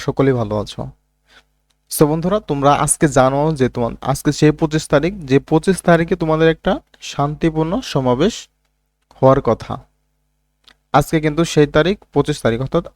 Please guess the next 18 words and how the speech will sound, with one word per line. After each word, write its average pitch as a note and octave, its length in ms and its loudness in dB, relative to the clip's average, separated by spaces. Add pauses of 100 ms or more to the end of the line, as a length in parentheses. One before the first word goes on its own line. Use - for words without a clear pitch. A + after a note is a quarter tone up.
(200)
আজকে - 280 -4
কিন্তু D#3 180 -2 (100)
শান্তিপূর্ণ D#3 360 -2 (100)
সমাবেশ D3 340 2 (640)
হচ্ছে। C3+ 440 4 (640)
এবং C3+ 160 0 (180)
শিক্ষা F3+ 340 -2 (100)
মন্ত্রণালয় F3+ 500 2
থেকে F#3+ 140 0 (160)
কি D#3+ 180 0
বলে E3 240 4
তোমাদের, C#3 400 0 (140)
যে C3 140 2
তোমরা C3+ 240 0
যে C3+ 40 0 (100)
দুইটা C3 200 2 (100)
দাবি C3 300 4
নিয়ে C3 140 -4